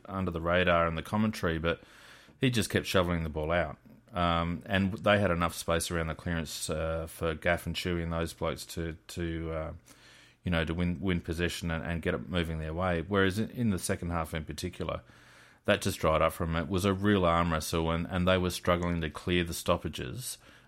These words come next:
um, because we had more numbers around the contest. And, um, I, I don't know. It would, I, it's the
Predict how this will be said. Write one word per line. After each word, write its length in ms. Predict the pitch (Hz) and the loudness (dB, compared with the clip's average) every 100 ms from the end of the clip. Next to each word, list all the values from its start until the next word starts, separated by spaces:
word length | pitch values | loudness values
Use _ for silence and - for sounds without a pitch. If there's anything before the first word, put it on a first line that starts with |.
| - | -4
um, 340 | 85 85 85 | 0 2 0
because 360 | 82 87 87 - | -2 -2 -4 -2
we 140 | 92 85 | -2 0
had 200 | 87 87 | 0 0
more 180 | 87 | 0
numbers 340 | 87 82 82 80 | 2 0 -2 -2
around 180 | 82 78 | -2 -4
the 80 | 78 | -6
contest. 480 | 98 95 78 - 87 | -6 -6 -8 -10 -6
And, 300 | 85 85 80 | -4 -2 -2
um, 220 | 80 82 - - - - 147 | -4 -6 -12 -20 -20 -2 2
I, 260 | 117 131 | 4 6
I 40 | 139 | 6
don't 100 | 101 | 6
know. 160 | 82 | 4
It 160 | 95 117 | 4 4
would, 160 | 110 - _ - - - | 2 -8 _ -20 -20 -8
I, 140 | - - _ _ _ - - - | -6 -6 _ _ _ -16 -12 -8
it's 160 | 113 | -2
the 120 | 117 | 0